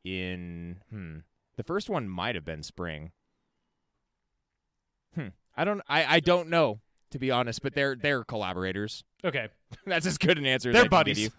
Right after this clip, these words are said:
Speaker 2: As
Speaker 1: They're
Speaker 2: a little
Speaker 1: buddies,
Speaker 2: bit
Speaker 1: yeah.
Speaker 2: of a sneak preview, the next, the next, uh,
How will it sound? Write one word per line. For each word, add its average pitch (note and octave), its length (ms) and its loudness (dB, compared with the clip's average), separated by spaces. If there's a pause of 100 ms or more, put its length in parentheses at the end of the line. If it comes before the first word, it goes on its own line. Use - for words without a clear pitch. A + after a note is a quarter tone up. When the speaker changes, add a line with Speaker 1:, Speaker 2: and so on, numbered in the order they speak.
(140)
Speaker 2:
As A#3 160 12
Speaker 1:
They're G#3 80 10
Speaker 2:
a A3 40 6
little A#3+ 100 6
Speaker 1:
buddies, C4+ 80 2
Speaker 2:
bit A#3 80 10
Speaker 1:
yeah. A3 40 8
Speaker 2:
of F#3+ 60 6
a F#3 60 0
sneak G#3 220 -2
preview, C3+ 320 0
the C#3 100 0
next, F3 360 2
the D#3+ 100 0
next, E3 480 0
uh, C3+ 420 2